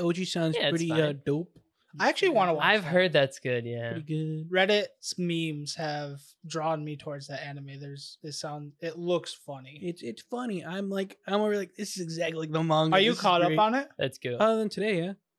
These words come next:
Speaker 3: Okay. What it, I, I saw the clip on Reddit, so I don't know the full context, but when he turns into the elf girl and then his grandson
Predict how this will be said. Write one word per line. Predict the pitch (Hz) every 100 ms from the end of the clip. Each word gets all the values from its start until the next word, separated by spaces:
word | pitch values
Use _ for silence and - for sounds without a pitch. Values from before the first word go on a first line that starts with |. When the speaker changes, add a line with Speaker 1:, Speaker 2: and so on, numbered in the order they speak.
| _ 196
Speaker 3:
Okay. | 147 - _ _ _ _ _
What | - 175 185
it, | 226 220
I, | 196 208
I | 202
saw | - 254
the | 294
clip | 294 262 262
on | 233 175
Reddit, | 170 151 147
so | 180
I |
don't | 170 214
know | 202 190
the |
full | 170 175 165
context, | - 147 143 143 - -
but | 170 160
when | 165
he | 156
turns | - 208 226
into | 254 240 240
the | 190 -
elf | 175 180 -
girl | 175 156 135 143 _ _ - _
and | 180 185
then | 190 196
his | 208 190 170 - _
grandson | 175 170 180 190 202 - 160 147 139